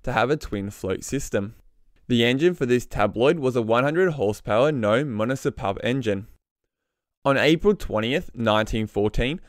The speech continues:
flown by pilot C Howard Pixton, the aircraft completed the one hundred and seventy-four mile course in Monaco at an average speed of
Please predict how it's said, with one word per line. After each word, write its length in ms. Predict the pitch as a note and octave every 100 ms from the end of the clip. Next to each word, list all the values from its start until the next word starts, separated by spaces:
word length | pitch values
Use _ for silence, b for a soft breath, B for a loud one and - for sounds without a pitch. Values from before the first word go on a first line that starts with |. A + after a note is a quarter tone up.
| b
flown 380 | - A#2+ D3+ G3
by 160 | G3
pilot 520 | E3+ - G#2 B2 -
C 340 | - - A2+ E3
Howard 480 | - A#2 G#2 G#2 -
Pixton, 480 | C#3+ - A#2 G#2 b b b
the 140 | A#2 B2+
aircraft 460 | F3 - G#3 G3+
completed 480 | F#3+ F3 A#2+ A2 G2+
the 160 | F#2+ G2+
one 180 | A#2
hundred 220 | C#3 D3+ E3+
and 120 | D#3+
seventy-four 540 | B2+ B2 C#3+ - D#3
mile 280 | E3+ C#3 D#3+
course 400 | - A#2 G#2 -
in 100 | A2
Monaco 500 | A2+ C#3+ - G2+ G2 - _ -
at 80 | A#2
an 80 | F2+
average 340 | C#3+ F#3 G3
speed 400 | - - G#2+
of 80 | G2+